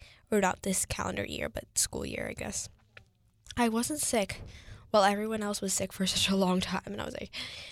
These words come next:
"I am blessed. My vitamins are top notch." I, <laughs> like, I was so happy that I wasn't getting sick, and now I've had about, like, kind of, like,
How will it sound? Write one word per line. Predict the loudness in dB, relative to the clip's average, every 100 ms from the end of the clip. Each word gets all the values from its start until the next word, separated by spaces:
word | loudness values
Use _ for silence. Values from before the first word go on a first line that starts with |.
| -2
"I | 2
am | 4 4 2 -2 -8 -6
blessed. | 2 4 6 4 2 -2 -6 -8 -2
My | 2 2
vitamins | 2 2 2 2 0 -2
are | -2 0 0 -4 -12 -14 -6
top | 2 2 2 2
notch." | 4 4 4 4
I, | 6 6 4 4 4 2 -2 -8
<laughs> | -8 -2 6
like, | 6
I | 8 4 4
was | 4
so | 4 6 6
happy | 4 0 2
that | 2 2
I |
wasn't | 0 0 0
getting | -2 -4
sick, | 0 2 2 0 -8 -8 -10 -12 0
and | 2 2
now | 0 0 0 0
I've | 0 -4 -4
had | -4 -2 -4
about, | -4 -2 0 0
like, | -2 -2 -6 -12 -20 _ _ _ _ _ _ _ _ _ _ _ -4
kind | -2 0
of, | 0 0
like, | -2